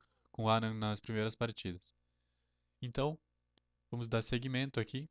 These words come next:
B cinco, A quatro, torre B oito, torre D um, bispo E sete, A toma B cinco, A toma B cinco, cavalo F um,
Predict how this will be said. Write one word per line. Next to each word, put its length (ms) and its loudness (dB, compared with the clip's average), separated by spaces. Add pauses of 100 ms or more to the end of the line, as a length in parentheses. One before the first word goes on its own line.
(680)
B 140 2
cinco, 580 -4 (1400)
A 100 -4
quatro, 580 2 (1080)
torre 240 2
B 160 -2
oito, 480 0 (640)
torre 240 0
D 140 -2
um, 280 -4 (1200)
bispo 300 -2
E 40 -2
sete, 600 0 (800)
A 140 4
toma 240 -4
B 140 -4
cinco, 600 -8 (120)
A 120 0
toma 240 -6
B 120 -8
cinco, 520 -6 (600)
cavalo 320 0
F 260 -6
um, 180 -6